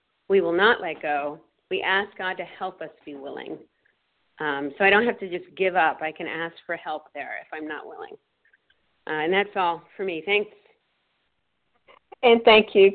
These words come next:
Speaker 2: Carolyn S H. And thank you to everyone who has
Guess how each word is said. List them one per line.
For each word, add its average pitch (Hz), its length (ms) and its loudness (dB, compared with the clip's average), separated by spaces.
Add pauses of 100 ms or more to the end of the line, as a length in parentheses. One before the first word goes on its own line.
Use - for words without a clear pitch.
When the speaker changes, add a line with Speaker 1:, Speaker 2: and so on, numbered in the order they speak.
Speaker 2:
Carolyn 180 420 10
S 175 280 6 (120)
H. 170 400 4 (640)
And 208 240 8
thank 226 300 8
you 208 80 2
to 165 160 0 (160)
everyone 175 640 8
who 170 120 2
has 156 220 2